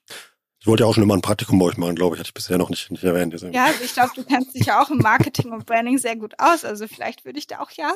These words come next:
Speaker 2: sagen.
Speaker 1: Genug rumgeblödelt, kommen wir, <laughs> kommen wir jetzt nochmal zu den harten Fakten. Ähm, äh, das Team, was ihr dann darunter schickt, das sind dann wieder nur die vier Creatorinnen oder wird das diesmal ein größeres Team werden?
Speaker 2: Nee, wir haben's,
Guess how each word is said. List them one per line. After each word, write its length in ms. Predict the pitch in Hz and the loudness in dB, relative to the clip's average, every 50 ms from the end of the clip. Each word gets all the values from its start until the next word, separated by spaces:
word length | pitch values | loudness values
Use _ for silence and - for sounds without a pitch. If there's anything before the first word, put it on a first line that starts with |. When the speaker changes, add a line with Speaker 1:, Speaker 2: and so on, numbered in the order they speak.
| - | -6
Speaker 2:
sagen. 320 | - - 190 185 214 226 214 214 - - - - - - | -4 -4 -2 -2 -2 -4 -8 -8 -10 -12 -12 -14 -14 -4
Speaker 1:
Genug 260 | - 113 107 127 143 - | 0 4 6 6 6 6
rumgeblödelt, 540 | 151 156 147 131 113 113 117 135 156 147 | 6 6 6 6 6 6 6 8 6 6
kommen 160 | - 127 123 131 | 6 4 4 4
wir, 240 | 113 104 - 143 | 4 4 2 2
<laughs> 120 | - - - | 0 2 2
kommen 180 | 151 139 - - - | 2 4 4 4 4
wir 80 | 139 | 2
jetzt 240 | 107 - - - - | 2 2 -6 -12 -12
nochmal 240 | 110 - 135 113 110 | -4 2 2 2 2
zu 120 | - 110 | 2 -2
den 100 | 98 95 | -2 -2
harten 200 | 101 - - 135 | -4 -6 -8 -10
Fakten. 320 | - 107 - - 104 113 - - - - - - - - 208 196 170 127 | -10 -12 -12 -8 -8 -8 -8 -8 -12 -10 -12 -14 -14 -12 -8 -8 -4 2
Ähm, 600 | 113 113 113 113 120 117 120 131 - - 120 107 - - - - | 4 4 6 8 10 10 8 8 6 4 -2 -2 -2 -4 -6 0
äh, 460 | 104 98 101 101 101 101 101 104 90 90 | 2 4 6 6 6 6 4 4 2 0
das 140 | - 104 - | -2 -4 -2
Team, 220 | - - 139 143 | 2 4 6 6
was 100 | 156 - | 6 6
ihr 60 | 151 143 | 6 6
dann 80 | 135 | 6
darunter 240 | 135 131 143 - 143 | 6 6 4 4 2
schickt, 180 | - 143 135 - | 2 2 2 2
das 120 | 120 - | 0 2
sind 60 | 120 | 4
dann 120 | 107 104 107 | 4 6 6
wieder 100 | 117 107 | 6 6
nur 120 | 104 95 | 6 4
die 120 | 98 101 | 2 -2
vier 220 | - - - 104 - | -4 -2 -4 -4 -4
Creatorinnen 600 | - - 95 92 95 - 90 80 90 87 87 95 | -4 -4 -4 -4 -2 -2 -2 -2 -2 -2 -2 -2
oder 160 | 90 90 90 90 | -2 -2 -2 -2
wird 200 | 87 - - - | -2 -4 -4 -6
das 100 | 90 - | -4 -6
diesmal 200 | - 98 - 87 | -6 -8 -6 -8
ein 60 | 82 | -8
größeres 280 | 85 85 - 107 - - | -8 -10 -12 -12 -14 -16
Team 200 | - 82 80 78 | -16 -16 -16 -16
werden? 360 | 80 80 92 107 _ 87 _ _ _ _ _ _ _ _ _ _ _ _ _ _ - | -16 -18 -18 -20 _ _ _ _ _ _ _ _ _ _ _ _ _ _ _ _ -10
Speaker 2:
Nee, 220 | 226 220 220 208 - - - _ | -10 -8 -8 -10 -12 -16 -20 _
wir 260 | - 240 233 233 233 | -12 -6 -4 -2 2
haben's, 320 | 262 262 277 294 277 - | 2 2 2 2 0 -2